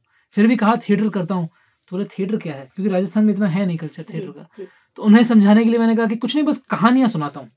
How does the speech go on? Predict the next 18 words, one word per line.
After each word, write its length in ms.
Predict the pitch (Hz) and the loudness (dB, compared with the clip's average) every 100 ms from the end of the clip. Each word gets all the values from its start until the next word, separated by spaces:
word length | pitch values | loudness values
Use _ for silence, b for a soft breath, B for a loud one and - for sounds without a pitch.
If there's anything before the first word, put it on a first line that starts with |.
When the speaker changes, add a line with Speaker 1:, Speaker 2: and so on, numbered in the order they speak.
| _ | _
Speaker 2:
हम्म, 200 | 220 196 | -14 -12
हम्म। 120 | 208 | -14
Speaker 1:
तो 420 | 233 _ _ - 202 | -14 _ _ -6 -4
उन्होंने 160 | 254 | -4
कहा, 160 | - 196 | -6 -12
"अच्छा, 1000 | - - - 294 277 233 185 156 143 135 | -14 -12 -2 0 0 -2 -2 -4 -8 -12
कावड़िया 520 | - 196 254 285 233 | 2 6 8 8 6
हो?" 340 | 175 226 - - _ _ _ _ _ 147 | 6 4 2 -10 _ _ _ _ _ -10
मैंने 160 | 160 | -8
कहा, 120 | 196 269 | -8 -12
"कावड़िया? 440 | 151 156 254 311 330 | -8 -6 -2 -4 -4
ये 180 | 226 254 | -6 -6
क्या 160 | 254 190 | -4 -6
है?" 220 | 139 123 _ _ _ _ _ _ - | -8 -14 _ _ _ _ _ _ -8
तो 80 | |
बोले, 140 | 220 285 | -4 -2
"अरे 180 | 294 311 | 0 0
वो 400 | 277 285 269 | 2 0 -2